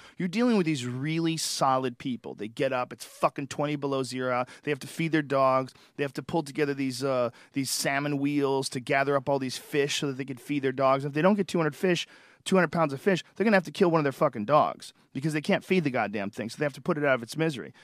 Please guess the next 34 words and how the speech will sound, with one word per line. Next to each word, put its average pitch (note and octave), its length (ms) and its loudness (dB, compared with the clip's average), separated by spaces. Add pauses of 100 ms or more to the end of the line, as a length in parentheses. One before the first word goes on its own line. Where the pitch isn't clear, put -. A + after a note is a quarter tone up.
And C#3+ 60 -6
this C#3+ 120 -4
one D#3+ 160 0
guy D3 100 2
was C3+ 100 0
talking C#3+ 280 -2
about B2+ 180 -2
how C3 100 -4
he B2+ 80 0
had A#2+ 60 0
to A2+ 60 -6
kill D3+ 280 0
all C3+ 140 2
his A2+ 100 -4
dogs C#3 360 2
one G2+ 180 -6
year. C2 320 -12 (400)
He F#3 80 2
had G3+ 60 6
to F3 60 -2
kill A3 260 4
all F#3 180 8
his D#3+ 140 4
fucking E3 340 4
dogs D#3 320 4
'cause C3+ 80 -12
he B2 80 -10
couldn't B2+ 220 -2
feed F#3 240 0
'em. G2 80 -4
I A2 40 -4
mean, C3+ 140 -2
these E3+ 160 2
are, C#3+ 80 -4